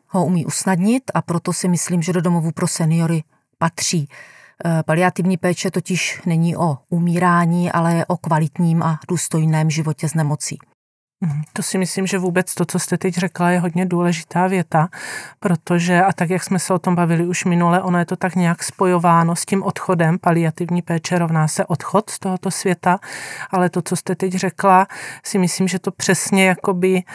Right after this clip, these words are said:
Speaker 2: zapadá do toho rámce toho dnešního programu, kdy jde o to, co vlastně se poskytuje v domovech pro seniory a co je možné udělat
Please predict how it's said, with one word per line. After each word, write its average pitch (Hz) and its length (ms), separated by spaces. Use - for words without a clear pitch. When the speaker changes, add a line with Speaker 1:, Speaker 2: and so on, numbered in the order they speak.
Speaker 2:
zapadá 180 600
do 185 120
toho 202 280
rámce 180 360
toho 196 200
dnešního 190 480
programu, 185 640
kdy 180 280
jde 202 120
o 185 100
to, 180 300
co 214 240
vlastně 180 680
se - 160
poskytuje 170 720
v 190 60
domovech 175 400
pro 190 160
seniory 180 540
a 190 80
co - 220
je 196 100
možné 165 560
udělat 160 500